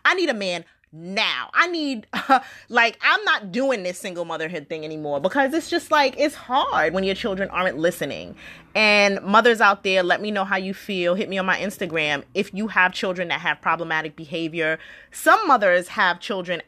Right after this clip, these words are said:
that, you know, I'll go a step beyond that, may have children that have A D H D, may have children that have defiance disorders. How are you coping with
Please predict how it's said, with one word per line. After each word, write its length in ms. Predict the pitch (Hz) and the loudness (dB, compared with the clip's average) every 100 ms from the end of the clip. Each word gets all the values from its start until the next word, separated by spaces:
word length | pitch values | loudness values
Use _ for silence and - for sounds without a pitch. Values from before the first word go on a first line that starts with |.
| _ 190 | _ -6
that, 320 | 180 180 - 180 175 | 0 0 0 -10 -6
you 140 | 226 | -4
know, 240 | 233 165 - | -2 -2 2
I'll 140 | 196 | 2
go 160 | 220 214 | 2 0
a 60 | |
step 240 | 180 208 185 | 0 -2 -4
beyond 420 | 147 202 349 233 | 0 4 4 2
that, 220 | 156 151 - - _ | -2 -4 -8 -20 _
may 120 | 233 285 | -2 0
have 160 | 277 | 0
children 300 | - 269 240 | 0 -2 -2
that 100 | 240 | -6
have 140 | 208 214 | -6 -8
A 120 | 175 | -6
D 140 | 190 180 | -6 -4
H 240 | 180 - | -6 -8
D, 180 | 185 165 | -8 -4
may 140 | 196 | 0
have 180 | 247 247 | 0 0
children 380 | - 240 220 214 | 0 -2 0 0
that 160 | 170 170 | -2 -2
have 420 | 190 180 170 147 | -2 0 0 -2
defiance 600 | 165 - 165 262 233 - | -6 -2 0 0 -4 -6
disorders. 600 | 170 - 160 147 - - | -8 -4 -2 -2 -4 -6
How 380 | - 240 330 311 | 0 4 4 4
are 80 | |
you 180 | 226 220 | 0 -2
coping 440 | 220 240 208 196 156 | -4 -6 -4 -6 -6
with 140 | 127 | -8